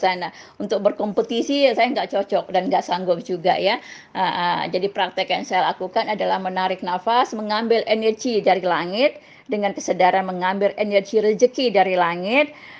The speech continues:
turun ke dalam kehidupan kita, kehidupan saya, saya sebarkan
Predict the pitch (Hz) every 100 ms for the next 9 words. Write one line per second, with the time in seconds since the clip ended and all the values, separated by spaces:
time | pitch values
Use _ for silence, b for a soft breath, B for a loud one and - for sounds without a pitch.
0 | B B _ _ 370 285 240 214 202 202
1 | 190 185 196 185 180 175 175 175 175 165
2 | 185 240 - - 196 - 180 180 175 175
3 | 220 349 208 - 196 196 208 226 208 202
4 | 196 190